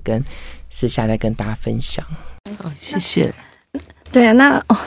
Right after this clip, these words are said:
Speaker 3: 真的听杨医师的彩虹数字真的很精彩，因为我头一次就是
Speaker 2: 接触到。
Speaker 3: 接触到这个彩虹数字，那我觉得也很精准，那我们了解我们自己。对，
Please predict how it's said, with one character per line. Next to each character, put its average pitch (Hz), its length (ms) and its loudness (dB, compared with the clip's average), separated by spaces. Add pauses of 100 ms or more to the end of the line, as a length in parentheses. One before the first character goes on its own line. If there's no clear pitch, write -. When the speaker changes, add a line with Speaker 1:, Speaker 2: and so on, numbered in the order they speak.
Speaker 3:
真 254 160 8
的 220 280 8
听 214 420 8
杨 208 180 6
医 214 140 8
师 196 260 6
的 151 560 4 (600)
彩 202 180 4
虹 214 220 8
数 254 180 6
字 220 180 4
真 220 140 8
的 202 100 8
很 208 200 4
精 170 200 4
彩， - 280 0
因 - 60 -2
为 247 60 8
我 226 120 10
头 202 180 8
一 202 60 6
次 175 500 4 (500)
就 226 120 4
是 196 400 6
Speaker 2:
接 185 120 2
触 180 220 2
到。 175 140 0
Speaker 3:
接 233 120 10
触 247 200 6
到 202 180 8
这 196 140 4
个 - 420 2
彩 - 160 2
虹 - 100 -2
数 - 220 0
字， - 160 -4
那 208 180 6
我 180 80 4
觉 190 140 2
得 185 100 4
也 185 160 0 (220)
很 185 260 0
精 208 260 2
准， - 220 -4 (100)
那 226 140 6
我 190 60 6
们 147 300 2
了 - 200 2
解 - 380 0 (360)
我 233 60 6
们 220 140 10
自 226 140 4
己。 - 260 2 (340)
对， - 240 0